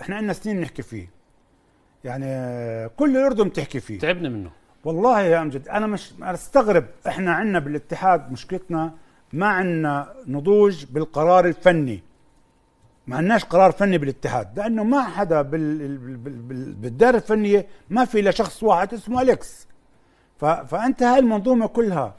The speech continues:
Speaker 2: معقول ما في قامة وطنية كروية أردنية تحل
Speaker 1: لا،
Speaker 2: محل
Speaker 1: أكيد
Speaker 2: أليكس؟
Speaker 1: موجود. هلا أعتقد هم جابوا الكابتن إسلام، جابوا حد تاني، هم مشكلة، إحنا مشكلتنا بالاتحاد ما بيعطيك، ما بقول لك.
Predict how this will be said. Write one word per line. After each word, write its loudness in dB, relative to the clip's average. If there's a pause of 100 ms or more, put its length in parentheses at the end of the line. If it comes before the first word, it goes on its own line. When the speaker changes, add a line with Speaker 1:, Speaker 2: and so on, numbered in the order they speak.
(160)
Speaker 2:
معقول 0
ما 0
في -2
قامة -2
وطنية -6
كروية -10
أردنية -10
تحل -14
Speaker 1:
لا، -8
Speaker 2:
محل -8
Speaker 1:
أكيد -8
Speaker 2:
أليكس؟ -6
Speaker 1:
موجود. -4
هلا -4
أعتقد -2
هم -2
جابوا 0
الكابتن -8
إسلام، -6
جابوا -6 (140)
حد -6 (100)
تاني، -2
هم -6
مشكلة، -4 (180)
إحنا -14
مشكلتنا -14
بالاتحاد -8 (560)
ما -6
بيعطيك، -4 (420)
ما 0
بقول -2
لك. -8